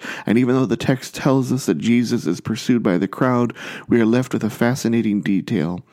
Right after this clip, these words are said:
Jesus must stay in the lonely places.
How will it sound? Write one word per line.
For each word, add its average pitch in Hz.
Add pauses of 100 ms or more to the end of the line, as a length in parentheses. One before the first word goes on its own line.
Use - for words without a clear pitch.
(420)
Jesus 113 (240)
must -
stay 117
in 104
the 104
lonely 90
places. -